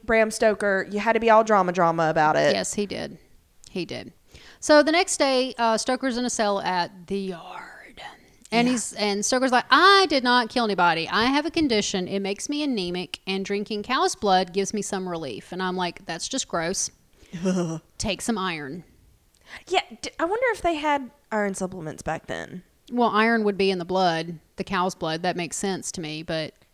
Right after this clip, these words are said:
Speaker 1: Yeah, but, like, I mean, pill form.
Speaker 2: I have been anemic, and I did not crave blood.
Speaker 1: Yeah.
Speaker 2: You know, so just saying. So, uh, with his enforced, uh, stay up at the hotel, he got desperate, and so he had to go to the butch-, butcher shop.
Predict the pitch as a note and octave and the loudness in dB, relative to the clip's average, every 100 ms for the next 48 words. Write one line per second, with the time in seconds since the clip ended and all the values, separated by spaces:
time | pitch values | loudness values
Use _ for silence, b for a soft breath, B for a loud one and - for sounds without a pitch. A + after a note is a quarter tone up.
0 | _ _ B3 A3+ F3 F3+ E3+ - _ - | _ _ -8 -6 -6 -6 -10 -12 _ -12
1 | F#3+ E3 D3+ - D#3+ D#3+ D3 A#2 C3 G#3+ | -8 -8 -10 -12 -12 -14 -14 -10 -2 2
2 | A#3 B3 G#3+ F#3+ G#3 F#3+ F#3+ F#3+ E3+ - | 2 2 0 0 0 0 -2 -2 -4 -6
3 | E3 F3 F#3 F3+ F3+ E3+ F#3 F3 D3+ - | -8 -4 -4 -4 -6 -6 -6 -4 -6 -4
4 | F3 E3 D#3+ - - - F3+ D#3+ D3+ C#3+ | -4 -4 -6 -12 -20 -16 -8 -6 -6 -8
5 | D#3 _ _ _ F#3 G2+ D#2 - _ - | -18 _ _ _ -12 -10 -10 -14 _ -16
6 | E3+ G#2+ - - - G3+ - - - - | -14 -14 -14 -14 -12 -14 -16 -16 -14 -16
7 | - - b b b b b b b - | -18 -20 b b b b b b b 4
8 | C4+ B3+ A#3 A#3 A#3 A3+ G#3+ C4 D4 B3+ | 6 6 6 6 8 6 4 4 4 4
9 | B3+ - B3 A#3+ - - G#3+ G#3 - A3+ | 2 2 4 4 0 0 2 2 2 2
10 | G#3+ G#3 F#3+ G#3+ G#3+ C#4+ D4+ C#4+ C4+ B3+ | 2 0 -2 -4 0 2 6 6 6 2
11 | - G3 A#3 G#3+ F3+ F#3 E3+ - _ _ | -2 -6 -6 -6 -2 0 0 -2 _ _
12 | G3+ A#3+ A#3+ - A3+ A3 G3 G3+ G3+ G3+ | 0 2 4 4 4 4 0 -4 -2 -2
13 | F#3+ F#3 F3+ F3+ F#3 F#3 - G3 G3+ F#3 | -4 -4 -6 -4 -6 -6 -6 -6 -4 -4
14 | - F3+ - _ | -4 -6 -6 _